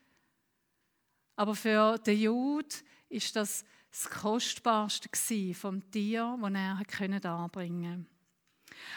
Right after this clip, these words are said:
Und dann haben wir verschiedene Eingeweide, sage ich jetzt mal, in Reihen,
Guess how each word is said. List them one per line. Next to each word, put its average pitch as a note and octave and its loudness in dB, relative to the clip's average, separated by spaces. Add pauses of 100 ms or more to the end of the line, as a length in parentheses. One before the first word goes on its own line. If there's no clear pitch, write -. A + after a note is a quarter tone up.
(120)
Und A3+ 8
dann C#4 12
haben D#4 12
wir C4+ 12
verschiedene D4+ 12 (800)
Eingeweide, G#3 12 (100)
sage F#3+ 4
ich - 0
jetzt G3 2
mal, F#3+ 8
in B3 10
Reihen, A3 12